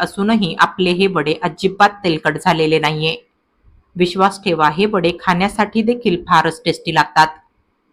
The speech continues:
तुम्ही ह्याला टोमॅटो सॉस किंवा मग तुमच्या आवडत्या कुठल्याही ग्रीन चटणी सोबत खाण्यासाठी सर्व्ह करू शकता. घरी अचानक येणाऱ्या पाहुण्यांसाठी देखील तुम्ही हा नाश्ता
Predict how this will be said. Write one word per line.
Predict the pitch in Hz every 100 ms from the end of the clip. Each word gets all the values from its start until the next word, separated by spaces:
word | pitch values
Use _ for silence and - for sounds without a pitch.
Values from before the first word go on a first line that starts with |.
| _ 247
तुम्ही | 269 247
ह्याला | 214 208
टोमॅटो | 202 180 170 170 170
सॉस | - 143 - - _ _ -
किंवा | 233 233 277
मग | 196 165 -
तुमच्या | 196 190 233 226
आवडत्या | 170 165 165 180
कुठल्याही | - 202 - 202 190 208
ग्रीन | 185 180 190
चटणी | 190 - 170
सोबत | 175 160 156 -
खाण्यासाठी | 185 165 160 160 170
सर्व्ह | - 165 165 170
करू | 160
शकता. | 165 - 165 156 - _ _ _ _ _ _ _ _
घरी | 208 233 -
अचानक | 190 202 202 220 190
येणाऱ्या | 165 165 175
पाहुण्यांसाठी | 190 170 165 185 190 175 - 175
देखील | 240 240 175 -
तुम्ही | 190 214
हा | 220 226
नाश्ता | 202 156 -